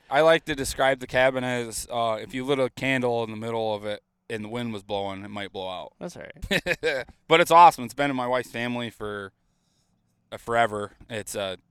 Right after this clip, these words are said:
Speaker 1: it's on the Pierre Marquette River, so it's a fish camp.
Speaker 2: Yep.
Speaker 1: But it's,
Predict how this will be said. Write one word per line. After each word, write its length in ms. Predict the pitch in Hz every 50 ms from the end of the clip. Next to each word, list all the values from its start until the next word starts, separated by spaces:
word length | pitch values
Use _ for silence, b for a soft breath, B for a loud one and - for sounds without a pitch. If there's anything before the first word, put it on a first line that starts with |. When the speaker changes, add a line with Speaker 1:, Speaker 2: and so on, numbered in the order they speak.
| _ _ _
Speaker 1:
it's 140 | - 113 -
on 160 | 127 131 139 127
the 80 | 113
Pierre 220 | - - 135 127 117
Marquette 300 | 110 101 - 127 107 101
River, 260 | 110 113 107 107 95
so 140 | - - 98
it's 100 | 92 - _
a 40 | _ -
fish 180 | 117 104 -
camp. 320 | - - 95 92 90 90 _ _ _
Speaker 2:
Yep. 60 | - 110
Speaker 1:
But 180 | 95 90 - _ _
it's, 260 | - 101 - - -